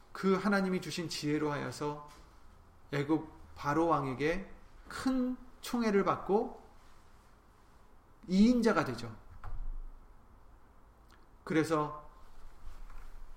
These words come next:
그 기근이 났을 때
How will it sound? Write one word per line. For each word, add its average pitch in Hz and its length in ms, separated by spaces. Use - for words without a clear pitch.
그 202 200
기근이 202 380
났을 151 420
때 123 260